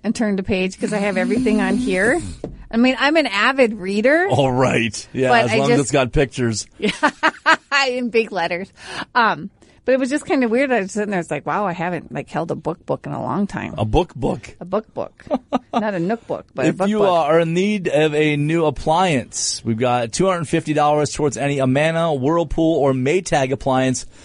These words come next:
Speaker 2: from Staples True Value. Retails for two fifty, you pay one seventy-five. Again, though, you can use that promo code and save an additional twenty percent off. They have rental items there as well if you need to rent something, or just a general twenty-five dollar certificate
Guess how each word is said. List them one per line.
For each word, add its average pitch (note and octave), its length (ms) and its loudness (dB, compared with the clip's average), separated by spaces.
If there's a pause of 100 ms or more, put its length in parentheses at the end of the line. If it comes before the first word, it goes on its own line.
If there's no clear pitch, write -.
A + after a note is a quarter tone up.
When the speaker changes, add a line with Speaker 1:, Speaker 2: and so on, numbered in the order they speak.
(140)
Speaker 2:
from B2+ 160 0
Staples D#3+ 600 -2
True E3 300 -2
Value. C3 600 2 (320)
Retails D3 440 2
for C#3 80 -4
two D#3 240 0
fifty, C#3+ 340 -2
you C#3+ 140 -4
pay C#3+ 180 2
one C#3 280 2
seventy-five. C3 800 0
Again, D3 320 -2
though, A#2+ 80 2
you G#2+ 160 0
can A#2 160 0
use A#2+ 160 0
that G#2 180 -4
promo C#3+ 340 0
code A2+ 240 2
and A2 100 -2
save A2 240 0
an G#2+ 60 0
additional A2+ 540 -2 (440)
twenty C3 240 -2
percent G#2+ 420 -2
off. A#2 160 0
They B2+ 100 0
have A2+ 140 0
rental D3+ 340 0
items D3+ 360 2
there D3+ 200 2
as C3 160 2
well C#3 200 2
if C3+ 100 -2
you C3+ 60 -2
need C3 120 2
to A#2 80 -2
rent C#3 240 0
something, C#3 440 -2
or D3 180 2
just D3 320 -2
a C#3 40 0
general C3+ 540 2 (320)
twenty-five D#3 760 0
dollar C3 240 2
certificate B2+ 560 -2